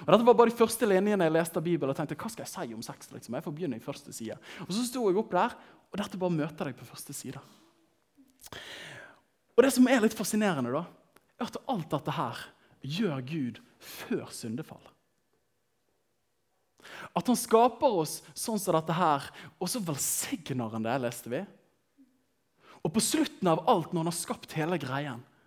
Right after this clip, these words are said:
så sier han, "Det var overmåte godt." Jeg har lyst til å la den få lov til å ligge der som en grunnmur, at når Gud har skapt deg og meg, så skaper han oss med en seksualdrift.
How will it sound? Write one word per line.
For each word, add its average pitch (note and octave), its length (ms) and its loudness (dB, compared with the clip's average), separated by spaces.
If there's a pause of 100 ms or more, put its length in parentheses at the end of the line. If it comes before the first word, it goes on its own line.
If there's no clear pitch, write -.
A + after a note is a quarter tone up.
(1200)
så - 160 -10
sier D#3 240 0
han, B2+ 240 -4 (640)
"Det B2 200 -8
var C3+ 200 -10
overmåte B2+ 800 -10 (480)
godt." - 400 -14 (2250)
Jeg F3 140 -10
har G#3+ 100 6
lyst B3+ 160 2
til C4 80 4
å A3 120 4
la A#3+ 100 8 (160)
den G3+ 100 2
få G3+ 140 -4
lov G3+ 100 -6
til E3 160 -4
å D#3 40 -2
ligge D#3+ 360 -2
der B2 200 -2
som C3+ 160 -4
en B2+ 100 -4
grunnmur, C3+ 420 -4 (160)
at D3+ 160 -4
når F3 80 0
Gud G#3+ 240 -6
har - 80 -8
skapt - 320 -10
deg E3 160 -4
og D3+ 80 -2
meg, C3 120 -4
så F3+ 100 -8
skaper F3 500 -6
han C#3 140 -2
oss C3 180 -8
med E3+ 160 -4
en - 60 -10
seksualdrift. C#3+ 800 -10